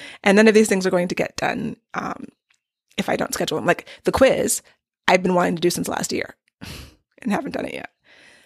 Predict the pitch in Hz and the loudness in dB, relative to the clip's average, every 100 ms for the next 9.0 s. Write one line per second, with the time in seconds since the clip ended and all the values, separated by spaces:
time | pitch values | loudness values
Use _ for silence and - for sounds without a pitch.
0 | _ - - 262 262 254 247 - - - | _ -2 4 6 6 6 4 2 -2 -2
1 | - - - - 202 202 202 185 196 185 | 2 2 2 0 0 0 -2 -2 0 0
2 | 190 185 185 165 170 170 175 - - - | 0 0 0 0 0 0 -2 -2 -2 -2
3 | - - - _ _ _ _ _ _ _ | -4 -6 -6 _ _ _ _ _ _ _
4 | _ _ _ _ _ _ - 220 190 202 | _ _ _ _ _ _ 0 4 6 6
5 | 247 214 196 190 185 180 - - - - | 4 2 2 2 2 0 -2 -4 -4 -4
6 | - - 180 185 175 165 170 - 170 165 | -4 0 2 2 0 0 0 2 2 2
7 | - - - - - _ - 185 170 - | 0 0 -2 -4 -6 _ 0 2 2 0
8 | 147 - - - - - - - - | -2 0 2 2 0 -4 -4 0 0